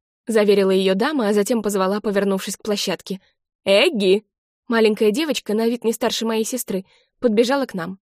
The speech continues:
«Эгги, познакомься, это Олив. Она новенькая, и ей нужна подружка, которая поможет ей освоиться. Возьмёшь это на себя?» Девочка кивнула и улыбнулась Олив.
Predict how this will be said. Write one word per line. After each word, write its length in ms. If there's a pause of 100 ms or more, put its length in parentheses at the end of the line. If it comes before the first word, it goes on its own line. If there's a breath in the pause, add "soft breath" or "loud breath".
(280)
«Эгги, 260
познакомься, 600
это 240
Олив. 280 (280)
Она 260
новенькая, 560
и 120
ей 220
нужна 260
подружка, 480
которая 360
поможет 420
ей 140
освоиться. 600 (340)
Возьмёшь 520
это 140
на 100
себя?» 340 (840)
Девочка 400
кивнула 420
и 40
улыбнулась 540
Олив. 280